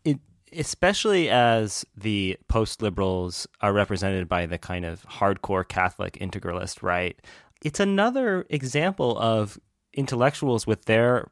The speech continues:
preoccupations trying to convince themselves, I think, that there's a mass politics for their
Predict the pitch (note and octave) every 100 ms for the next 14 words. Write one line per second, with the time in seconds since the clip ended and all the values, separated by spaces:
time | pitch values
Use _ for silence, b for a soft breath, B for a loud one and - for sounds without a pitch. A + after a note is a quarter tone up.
0 | - - A2+ G#2+ - - G#2 A2+ - G2+
1 | F#2+ - b b b b b b _ -
2 | - G#3+ A3 - B2 F2+ A2+ E3+ - C#3+
3 | G#2 G2+ F2 D#2+ F#2+ - G2 G2 G2 F2+
4 | F2 - - G#2+ G2+ _ G#2+ G#2 G2+ -
5 | _ _ - A2+ A2 G#2 G#2 - G2+ G#2+
6 | G2+ - G#2+ A#2+ B2 G2 F#2+ - G#2+ G2
7 | G2 G2 G2 G2